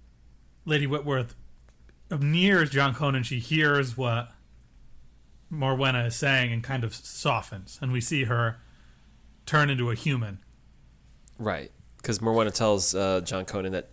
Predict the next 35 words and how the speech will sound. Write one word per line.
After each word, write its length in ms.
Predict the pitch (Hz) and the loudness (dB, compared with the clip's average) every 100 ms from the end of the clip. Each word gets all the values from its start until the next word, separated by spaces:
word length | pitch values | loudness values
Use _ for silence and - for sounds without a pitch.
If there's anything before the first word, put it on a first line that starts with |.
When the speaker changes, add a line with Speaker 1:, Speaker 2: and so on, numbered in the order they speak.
| - - | -20 -20
Speaker 2:
he, 180 | 101 - | -16 -8
she 180 | - 120 | -6 -2
is 120 | 101 | -2
leaving 200 | 104 95 101 | -2 -4 -4
him 120 | 98 | -6
with 120 | 92 | -8
the 60 | - | -8
kindest 520 | - 104 101 95 - | -8 -6 -4 -4 -4
grandmother, 520 | 92 82 76 69 78 | -6 -4 -6 -6 -6
which 260 | 85 - 98 | -6 -6 -6
is 160 | - - - - | -8 -12 -18 -10
a 60 | |
pack 260 | 110 202 135 | 0 0 0
of 100 | 101 | 2
lies, 320 | - 101 90 | 4 4 2
but 220 | - 104 - | 0 0 0
it's 140 | 120 | 2
all 160 | 156 123 | 4 4
you 60 | |
can 100 | 104 110 | 2 0
really 180 | 104 | 2
say 200 | 95 113 | 2 2
in 80 | 98 | 0
the 60 | 87 | -2
moment. 380 | 98 87 80 - - - - - - - - | -2 -2 -4 -10 -18 -20 -20 -20 -20 -20 -10
Uh, 360 | 95 92 90 82 - - - - | -4 -2 -2 -4 -10 -20 -18 -8
and 200 | 101 95 | -6 -2
she's 140 | - | 0
saying 200 | - 101 | 2 0
goodbye 280 | 101 98 101 | -2 0 0
to 160 | - 107 | 0 -2
her, 80 | |
her 220 | 101 107 107 | 0 0 0
beloved 400 | 104 107 113 104 | 0 -2 -2 -2
boy. 340 | 123 175 | -2 -2